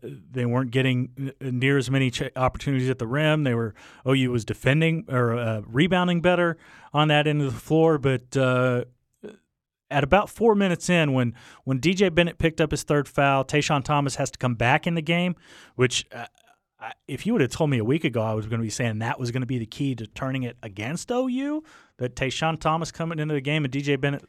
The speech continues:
leaving was gonna be a turning point the other way, I would have thought you were crazy,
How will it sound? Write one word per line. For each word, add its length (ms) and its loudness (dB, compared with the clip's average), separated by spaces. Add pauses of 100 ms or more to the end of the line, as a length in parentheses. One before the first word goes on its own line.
leaving 480 0 (420)
was 200 -4
gonna 160 0
be 100 2
a 60 2
turning 320 -2
point 240 -4
the 100 0
other 160 2
way, 300 2
I 160 4
would 180 -6
have 140 -10 (500)
thought 180 -6
you 120 -14
were 60 -18
crazy, 600 -4